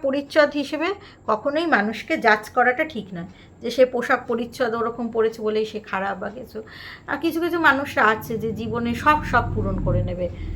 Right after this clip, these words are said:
ভাই, কে কী বললো সেই দিকে তাকায় না। ইনকাম করছি ভাই, খরচা করবো, সব, সব পূরণ করবো, এরকমও তো কিছু মানুষ আছে। তার মানেই যে সে শখ পূরণ করছে বলেই সেই মানুষটা খারাপ, সেটা কিন্তু ঠিক নয়।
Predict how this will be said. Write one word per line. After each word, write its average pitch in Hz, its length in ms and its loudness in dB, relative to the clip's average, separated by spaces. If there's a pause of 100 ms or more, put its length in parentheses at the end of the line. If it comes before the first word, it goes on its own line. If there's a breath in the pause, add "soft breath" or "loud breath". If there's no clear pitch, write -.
(240 loud breath)
ভাই, 208 240 2
কে 311 160 2
কী 311 200 0
বললো 302 320 6
সেই 262 180 2
দিকে 233 220 -4
তাকায় 170 380 -4
না। 160 160 -6 (520)
ইনকাম 285 360 4
করছি 339 320 0
ভাই, 339 120 2
খরচা 294 380 -2
করবো, 311 300 2
সব, 220 260 4
সব - 220 -6
পূরণ - 300 -12
করবো, - 160 -6
এরকমও 311 300 0
তো 349 80 -4
কিছু 320 200 -6
মানুষ 285 300 0
আছে। 170 320 -4 (460 loud breath)
তার 226 200 6
মানেই 294 300 2
যে 339 140 0
সে 320 160 0
শখ 254 300 4
পূরণ 262 240 -4
করছে 262 340 -2
বলেই 254 280 0 (420 loud breath)
সেই 254 140 2
মানুষটা 254 520 2
খারাপ, 254 420 2
সেটা 202 180 -4
কিন্তু 233 220 -4
ঠিক 226 300 -8
নয়। 170 200 -14